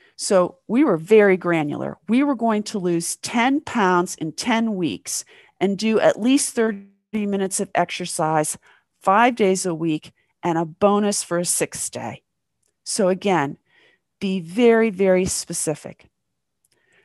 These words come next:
Third helpful hint, set goals you can achieve. We set a goal of ten pounds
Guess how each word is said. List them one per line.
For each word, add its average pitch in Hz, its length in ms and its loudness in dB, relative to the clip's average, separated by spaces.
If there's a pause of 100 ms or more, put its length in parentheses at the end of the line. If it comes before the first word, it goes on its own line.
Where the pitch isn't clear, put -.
(140)
Third 302 680 0 (440)
helpful 208 440 -2
hint, - 460 -6 (640)
set - 380 -2
goals 254 320 -2
you 233 80 -6
can 247 160 -6
achieve. 208 640 -4 (460)
We 254 120 -2
set 359 240 0
a 311 60 2
goal 277 280 2
of - 160 -4
ten 247 300 -2
pounds 202 640 0